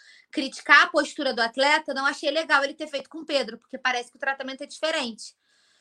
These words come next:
Também acho que é muito, muita coisa na cabeça dele, tipo, o cara tava jogando os, né, pela Olímpica,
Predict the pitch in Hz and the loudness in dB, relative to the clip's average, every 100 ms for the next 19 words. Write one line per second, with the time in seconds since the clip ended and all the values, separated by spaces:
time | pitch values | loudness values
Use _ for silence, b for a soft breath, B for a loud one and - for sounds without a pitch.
0 | _ _ _ _ 330 330 311 381 349 320 | _ _ _ _ 2 4 2 4 8 8
1 | 359 - 381 - 330 294 285 285 269 262 | 6 -4 -16 -14 -10 -6 -4 -4 -6 -6
2 | 214 - _ _ 247 277 320 370 - 370 | -10 -14 _ _ -14 -10 -10 -12 -10 -10
3 | 370 254 311 339 339 311 277 277 262 254 | -4 -2 2 2 4 4 4 2 0 -2
4 | 262 214 247 285 320 - - 262 277 240 | -2 2 4 4 2 -10 -14 -8 4 4
5 | 247 247 285 254 277 302 294 - _ 220 | 4 4 8 8 6 -2 -6 -8 _ -12
6 | 262 247 247 247 262 247 247 233 233 _ | -10 -8 -10 -10 -14 -14 -14 -14 -16 _
7 | 247 269 294 - _ 277 254 247 240 247 | -6 -2 -4 -6 _ -2 0 0 0 -4
8 | 285 311 320 320 302 | -10 -12 -6 0 0